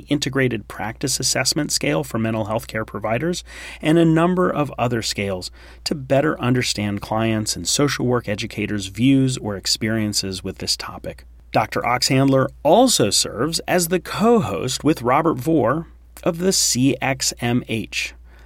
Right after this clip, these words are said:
the Christianity and Mental Health Podcast, a podcast at the intersection of faith and mental health.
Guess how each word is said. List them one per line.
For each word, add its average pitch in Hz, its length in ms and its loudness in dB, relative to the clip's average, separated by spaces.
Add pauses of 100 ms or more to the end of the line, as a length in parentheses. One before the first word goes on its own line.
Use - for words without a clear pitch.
(120)
the - 100 -8
Christianity 165 880 0
and 107 180 0
Mental 147 300 4
Health 131 260 -2
Podcast, 98 720 -8
a 139 80 -2
podcast - 840 -4
at 165 160 -4
the - 160 -4
intersection 160 720 -2
of 175 120 -6
faith - 520 -12
and 160 160 0
mental 107 320 -2
health. - 420 -2